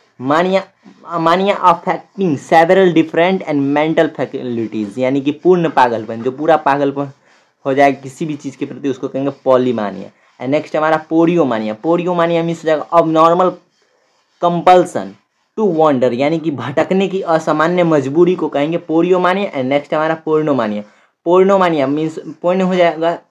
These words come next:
अश्लीलता के लिए, तो पोर्नोमानिया मीन्स हो जाएगा obsession with pornography, यानी कि अश्लीलता के प्रति जुनून।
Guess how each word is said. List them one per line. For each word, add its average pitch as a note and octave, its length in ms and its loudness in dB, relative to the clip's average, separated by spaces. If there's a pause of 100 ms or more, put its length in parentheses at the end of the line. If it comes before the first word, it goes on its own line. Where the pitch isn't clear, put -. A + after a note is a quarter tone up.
अश्लीलता E3+ 460 0
के F3 120 2
लिए, G3+ 160 4
तो F#3+ 100 -4
पोर्नोमानिया E3 720 -2
मीन्स E3 160 -4
हो E3 40 -6
जाएगा D#3+ 280 -4
obsession D#3+ 800 -2 (280)
with G#3+ 120 0 (560)
pornography, D3+ 600 4
यानी C3+ 240 -4
कि C3+ 80 -10
अश्लीलता D#3+ 560 -2
के D#3+ 120 -2
प्रति C#3+ 320 -2
जुनून। A#2+ 440 -4